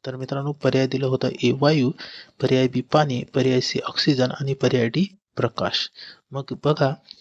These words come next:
या प्रश्नाचं करेक्ट उत्तर काय आहे? तर पर्याय डी सूर्यप्रकाश हे आवश्यक घटक आहे. ठीक आहे, आता यावरचे काही महत्त्वाचे पॉइंट आपण बघूया.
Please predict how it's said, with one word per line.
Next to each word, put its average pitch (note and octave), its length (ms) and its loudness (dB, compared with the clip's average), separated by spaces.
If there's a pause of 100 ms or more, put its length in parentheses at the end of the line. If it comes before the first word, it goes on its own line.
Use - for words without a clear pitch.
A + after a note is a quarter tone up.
(440)
या D#3+ 100 8
प्रश्नाचं D3+ 560 -2 (160)
करेक्ट D#3 340 -2
उत्तर C#3+ 460 -2
काय C3 220 0
आहे? C3+ 460 2 (160)
तर B2+ 100 -4
पर्याय C3 540 0
डी C#3 320 2
सूर्यप्रकाश C3+ 1040 0
हे E3+ 160 4 (520)
आवश्यक C3+ 640 4 (100)
घटक - 380 0
आहे. - 440 -2 (180)
ठीक C3 160 -10
आहे, F3+ 100 -2 (480)
आता A#2+ 140 0
यावरचे C3+ 480 4
काही C#3+ 260 0
महत्त्वाचे C3 560 0
पॉइंट C3 300 0
आपण C3+ 240 -2
बघूया. C3+ 380 0